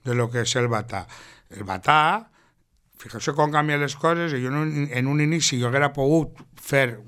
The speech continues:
contractar un projecte i, i haver-lo executat. Ja en el moment en què,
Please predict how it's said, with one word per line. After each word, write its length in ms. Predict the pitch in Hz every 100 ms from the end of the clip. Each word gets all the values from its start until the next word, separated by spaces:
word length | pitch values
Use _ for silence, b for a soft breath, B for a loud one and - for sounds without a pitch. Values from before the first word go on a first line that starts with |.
| -
contractar 500 | - 110 110 104 127
un 120 | 143 143
projecte 600 | 151 151 165 170 180 208 247 _ _ _ _ -
i, 120 | 127 117 113
i 60 | 117
haver-lo 300 | 110 107 120
executat. 560 | 131 131 143 175 196 b b b b b b b b b _ _
Ja 200 | 143 139
en 100 | 175
el 60 | 151
moment 300 | 135 139 170
en 80 | 185
què, 160 | 180